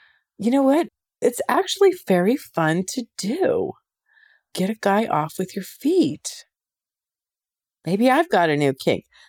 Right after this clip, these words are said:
Just so everybody o-, out there that listens, I am gonna brag on myself. Like,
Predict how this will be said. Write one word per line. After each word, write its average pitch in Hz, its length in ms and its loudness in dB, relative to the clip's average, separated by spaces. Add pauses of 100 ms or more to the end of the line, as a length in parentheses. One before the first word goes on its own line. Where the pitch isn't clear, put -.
Just - 400 0
so 403 180 4
everybody 302 480 4
o-, - 180 -2
out 254 400 -2
there 247 160 6
that 208 180 2
listens, 185 520 0 (460)
I 226 140 2
am 320 160 6
gonna 330 200 2
brag 233 300 2
on 208 100 2
myself. 151 340 -2
Like, 160 160 2